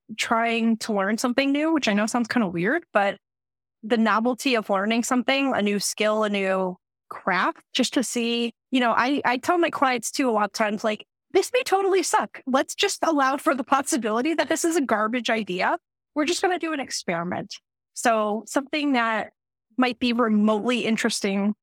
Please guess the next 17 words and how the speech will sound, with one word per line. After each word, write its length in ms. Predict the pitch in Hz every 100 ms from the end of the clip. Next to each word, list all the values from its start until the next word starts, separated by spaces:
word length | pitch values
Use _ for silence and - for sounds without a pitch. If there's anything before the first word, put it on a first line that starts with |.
| -
to 140 | -
learn, 520 | 208 190 170 202 294 320
something 360 | 220 202 208
new 320 | 185 185 247 311 _ _
that, 500 | 208 202 196 190 190 - -
you 100 | 254
know, 80 |
it 60 | 233
doesn't 200 | 349 381
have 100 | 349
a 40 |
huge 280 | 285 294 262
investment 520 | 285 202 208 254 254
of 220 | - 214 - _ -
time 280 | 208 220 240
or 120 | 220
money. 400 | 196 185 220 359